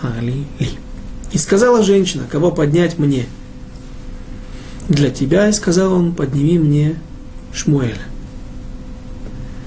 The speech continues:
Стих двенадцатый. «Ватейре Гаиша эт Шмуэль, ватизак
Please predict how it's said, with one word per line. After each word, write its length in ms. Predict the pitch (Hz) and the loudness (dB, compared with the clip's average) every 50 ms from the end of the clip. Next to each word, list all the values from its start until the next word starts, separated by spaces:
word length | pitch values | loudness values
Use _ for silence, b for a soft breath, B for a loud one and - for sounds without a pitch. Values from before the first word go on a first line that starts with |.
| B B - - | B B -10 -10
Стих 320 | - - - - 151 147 143 | -8 -4 -2 0 0 0 0
двенадцатый. 720 | 147 131 143 196 220 214 208 185 185 190 185 185 180 185 - - - | 0 2 2 4 4 4 4 4 4 4 4 4 2 0 -4 -4 -4
«Ватейре 760 | - 135 143 135 143 - - 185 190 196 190 185 180 175 165 | -2 0 0 0 0 4 6 6 8 8 8 6 6 4 4
Гаиша 680 | 156 139 - - 147 131 123 - - - 170 170 175 170 - | 2 0 -2 -2 -4 -2 -2 -2 0 2 2 2 2 0 0
эт 160 | 156 147 - | -2 -2 -2
Шмуэль, 600 | - - 156 147 147 202 196 202 202 196 196 196 - - - - B B B B B B B - - | -2 0 0 2 4 4 4 6 6 4 2 2 -2 -8 -12 -12 B B B B B B B 0 2
ватизак 840 | 180 156 180 165 165 - 170 156 147 147 - 214 220 214 - 214 | 4 6 6 4 4 2 2 2 2 2 2 2 2 2 0 0